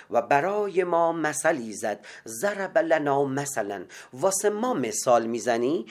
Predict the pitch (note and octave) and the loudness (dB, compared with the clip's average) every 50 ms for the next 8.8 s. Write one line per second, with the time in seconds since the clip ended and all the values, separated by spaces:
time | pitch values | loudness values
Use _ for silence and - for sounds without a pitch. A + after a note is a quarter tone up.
0 | - - - - - C#3+ E3 F#3+ A#3 B3+ B3+ B3+ - - G3 G3 F3 E3+ E3 D3 | -16 -16 -16 -12 -6 -4 -2 0 0 0 0 -2 -4 -6 -4 2 4 4 4 4
1 | - - - C#3+ C3+ B2 B2+ - C3 A#2+ A#2+ C#3 D3 F3 - F3 G3 G3 G#3 G3 | 2 0 2 4 4 4 2 2 2 2 2 2 -2 -2 0 0 2 2 2 2
2 | - - F3+ F3 F3 - E3+ E3+ E3+ E3 F3+ F#3 F3 F3+ E3+ - F3+ E3 D#3 D3+ | 4 2 2 2 2 0 0 2 2 2 0 0 -2 -4 -4 -2 -2 -2 -2 -2
3 | C#3+ D#3 C#3 - - - D3 D3 C#3 C#3+ C#3 B2+ D3+ F#3+ G#3 F#3 - - - - | -4 -6 -8 -6 -2 2 4 6 8 8 6 6 4 2 -2 -2 -4 -6 -6 -2
4 | - A#2 A2+ G#2 G#2 A2 B2 C3+ D#3 E3 - - - - - - - - - _ | 0 2 2 2 0 -4 -6 -6 -6 -6 -8 -14 -20 -18 -18 -16 -16 -18 -8 _
5 | - G3 B3 C4 - - A#3+ B3+ C4 - - - E3+ G3+ A3 C#4 D4+ - - _ | 2 2 2 2 -2 -6 -2 -2 -2 -2 0 4 6 6 6 6 2 -8 -14 _
6 | - - - A#3+ A#3+ G3+ D3 D#3+ F#3 - - D3 - D#3+ C#3 D3 D#3+ E3+ E3+ G3 | -12 -6 -6 -4 -2 0 0 0 0 0 -2 -4 0 0 0 0 0 -2 0 2
7 | G3+ G#3 D3 D3 - D#3 D#3+ E3+ E3+ E3+ - - F#3+ - E3 C#3+ B2+ A#2+ - - | 2 4 4 2 0 0 -2 -4 -4 -6 -4 -6 -4 -2 -2 -4 -4 -4 0 0
8 | B2 A#2 A#2+ A#2+ A2+ - - A#2+ A2+ A2 - - A#2 A#2+ A2+ G2+ | 2 2 2 0 -2 -4 -4 -4 -4 -4 -8 -8 -4 -4 -4 -4